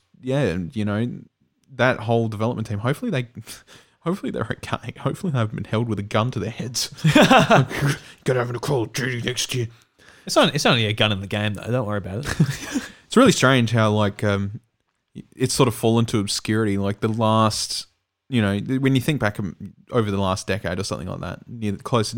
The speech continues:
Speaker 1: to near the start of the decade, it used to be cod versus Battlefield.
Speaker 2: Yeah.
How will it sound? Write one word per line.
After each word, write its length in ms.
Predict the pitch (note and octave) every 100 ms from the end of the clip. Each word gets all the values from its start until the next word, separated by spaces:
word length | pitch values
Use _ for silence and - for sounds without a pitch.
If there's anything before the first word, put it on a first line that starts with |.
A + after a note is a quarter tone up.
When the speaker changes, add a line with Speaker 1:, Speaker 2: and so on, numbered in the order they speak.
| G2
Speaker 1:
to 120 | -
near 160 | G2+ F#2+
the 80 | F#2
start 260 | - F#2+
of 100 | F#2+
the 60 | -
decade, 260 | - E2+ F#2+
it 20 |
used 240 | A2 B2+
to 60 | A2+
be 160 | G2+ - _ _ -
cod 240 | - A#2
versus 480 | G#2 G#2+ G2 F2+ G2+
Battlefield. 640 | - F#2+ G2 - F#2+ G2+ - _ _ _ _ _ _ _ _ -
Speaker 2:
Yeah. 120 | G#2